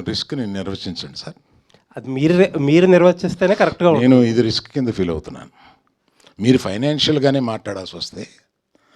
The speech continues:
Speaker 1: ఇది రిస్క్గా ఫీల్ అవుతాను. ఫైనాన్షియల్గా అనుకుంటే, మీరు ఫైనాన్షియల్గా కాకుండా రిస్క్ తీసుకోమని ఇంకేదైనా చెప్తున్నారా? Every film is a risk, for every producer it's a risk.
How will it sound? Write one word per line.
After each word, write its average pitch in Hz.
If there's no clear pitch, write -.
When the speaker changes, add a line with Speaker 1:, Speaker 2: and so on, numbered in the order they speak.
Speaker 1:
ఇది 117
రిస్క్గా 113
ఫీల్ 73
అవుతాను. -
ఫైనాన్షియల్గా 117
అనుకుంటే, 71
మీరు 117
ఫైనాన్షియల్గా 143
కాకుండా 117
రిస్క్ -
తీసుకోమని 110
ఇంకేదైనా 92
చెప్తున్నారా? 82
Every 110
film 107
is 110
a 90
risk, 95
for 90
every 87
producer 82
it's 78
a 71
risk. 69